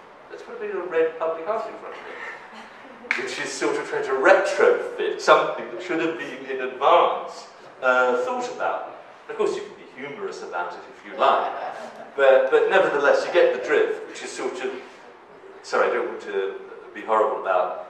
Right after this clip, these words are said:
animals, but I mean, that's what some people call the lipstick on the gorilla strategy, um, which is basically, uh, you, you,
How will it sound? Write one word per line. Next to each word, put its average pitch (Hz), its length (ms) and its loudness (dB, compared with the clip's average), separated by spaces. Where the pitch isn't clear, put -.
animals, - 500 -4
but 120 180 -4
I 120 60 -6
mean, 120 220 -12
that's 123 240 -4
what - 260 -10
some - 120 -6
people - 200 -12
call 107 200 -8
the 104 100 -4
lipstick - 420 -8
on 104 100 -12
the 98 80 -12
gorilla 113 380 -2
strategy, - 560 -12
um, 131 280 6
which - 160 -4
is - 60 -4
basically, - 800 4
uh, 104 400 0
you, 110 60 -10
you, 110 320 -16